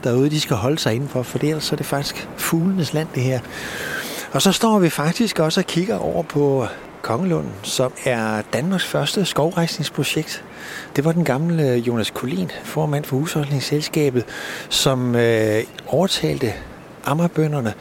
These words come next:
til at hjælpe sig med at lave skovrejsning. Det var sådan, at på det tidspunkt var Amager fuldstændig glat barberet for skov. Man havde brugt alt tømmer til brænde og til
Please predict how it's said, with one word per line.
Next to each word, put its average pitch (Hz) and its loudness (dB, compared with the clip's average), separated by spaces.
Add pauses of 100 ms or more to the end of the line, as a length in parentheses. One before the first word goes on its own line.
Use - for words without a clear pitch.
(300)
til - 2
at 131 4
hjælpe 135 2
sig 147 2
med 143 2
at 131 2
lave 120 4
skovrejsning. 117 -2 (420)
Det 135 4
var 139 4
sådan, 170 2
at 151 2
på - -4
det 156 0
tidspunkt 160 0
var 117 4
Amager 151 0
fuldstændig 156 0
glat 139 0
barberet 131 2
for - -6
skov. - -2 (480)
Man 123 0
havde 123 2
brugt 151 -4
alt - -4 (120)
tømmer 143 -4 (140)
til - -6
brænde 127 -4
og 107 -4
til 110 -4